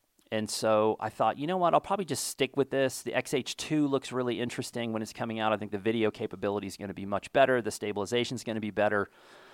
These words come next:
And again, these are smaller, inexpensive. And then if I ever needed to or wanted to, the G F X system's at the top of the line there with the fifty and a hundred megapixel stuff. I don't really need cameras with that file size. That's just an archiving nightmare to me at this point when I think about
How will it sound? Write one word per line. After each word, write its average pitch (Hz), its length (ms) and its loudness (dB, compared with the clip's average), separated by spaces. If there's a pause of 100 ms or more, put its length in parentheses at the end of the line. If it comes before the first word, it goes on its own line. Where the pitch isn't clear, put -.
(240)
And 123 100 2
again, 143 260 4
these 120 140 -2
are 117 60 -2
smaller, 135 540 4
inexpensive. 113 640 -2
And 123 100 0
then 151 80 4
if 151 140 2
I 151 80 6
ever 170 240 0
needed 139 480 0
to 147 260 0
or 123 160 2
wanted 117 400 2
to, 135 260 0
the 113 120 -2
G 123 180 0
F 113 140 0
X 117 180 -2
system's 110 400 -6
at 104 120 -6
the 98 60 -10
top 104 300 0
of - 60 -14
the 101 60 -6
line 107 340 0
there 101 180 0
with 98 140 -6
the 101 80 -6
fifty 101 380 -6
and 95 60 -6
a 98 60 -6
hundred 95 200 -8
megapixel 95 500 -8
stuff. - 260 -2
I 123 60 2
don't 127 120 2
really 123 200 0
need 101 180 -4
cameras 101 400 -4
with - 100 -12
that 95 160 -2
file 98 300 0
size. 107 460 -2
That's 107 200 -4
just 117 200 -4
an 101 60 -8
archiving 101 500 0
nightmare 98 420 -2
to 101 80 -4
me 101 140 -6
at 98 80 -6
this - 160 -6
point 110 260 -4
when 101 100 -2
I 95 40 -2
think 107 240 -8
about 95 360 2